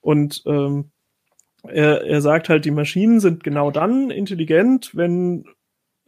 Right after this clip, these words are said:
du halt einfach mit ihnen chatten kannst und einfach immer denkst, es ist ein Mensch.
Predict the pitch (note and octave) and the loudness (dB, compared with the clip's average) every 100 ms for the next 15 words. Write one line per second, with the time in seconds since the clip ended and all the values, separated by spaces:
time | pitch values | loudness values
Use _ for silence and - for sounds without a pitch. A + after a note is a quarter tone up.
0 | - G3 F3 D#3+ D#3 D#3+ D#3+ F3+ E3 E3 | -20 -6 -2 2 2 2 -2 -2 -2 -2
1 | - D3+ D3 - F#3 G3+ - F#3+ F#3+ - | -4 -4 -6 -8 -6 -6 -2 0 0 -6
2 | - _ _ - D#3+ D#3+ - - _ _ | -12 _ _ -4 -2 -2 -6 -12 _ _
3 | _ - - D3 D#3 - F#3+ G3+ F3 F#3 | _ -14 -2 -2 -2 0 2 4 4 4
4 | G#3+ - E3 - G3 F3+ D#3 C3+ - - | 2 -4 -4 -2 0 0 -2 -4 -6 -14
5 | - | -16